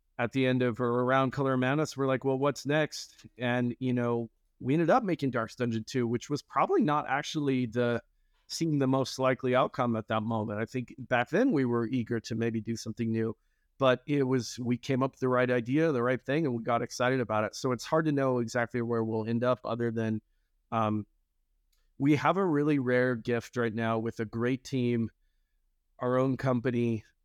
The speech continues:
you know, we're, we're, we're treading water fine. And that, that's, that's living the dream as developers, you know, and we're, we're super conscious of that and don't wanna squander it. But it'd be a fun question to answer, like,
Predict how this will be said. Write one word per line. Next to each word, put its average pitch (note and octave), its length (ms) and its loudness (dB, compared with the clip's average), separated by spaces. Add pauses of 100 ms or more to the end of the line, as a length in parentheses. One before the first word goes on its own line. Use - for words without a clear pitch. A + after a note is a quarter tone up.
(120)
you A#2+ 180 -2
know, A2+ 300 0
we're, A#2+ 280 0
we're, A#2+ 240 0 (260)
we're A#2+ 100 -4
treading C3 320 0
water B2+ 240 2
fine. A#2 540 0 (640)
And B2 200 0
that, C3+ 220 4 (280)
that's, C3+ 300 -2 (160)
that's C3+ 260 0
living D3+ 300 2
the C#3 100 2
dream A#2+ 300 2
as A#2 120 -2
developers, A#2+ 720 0
you C#3 80 0
know, C#3+ 180 2
and A#2 140 0
we're, A#2+ 140 0
we're B2 240 0
super C#3 280 -2
conscious A#2+ 460 0
of B2 80 -4
that B2 260 2 (100)
and A2 300 -4
don't A#2 160 -2
wanna A#2 140 -4
squander C3 400 -2
it. A#2 120 -2 (380)
But D3 260 2
it'd D3+ 160 2
be G3 100 2
a G3 60 4
fun F3+ 260 0
question D#3+ 340 0
to B2+ 100 0
answer, C3 380 0
like, A2+ 380 -2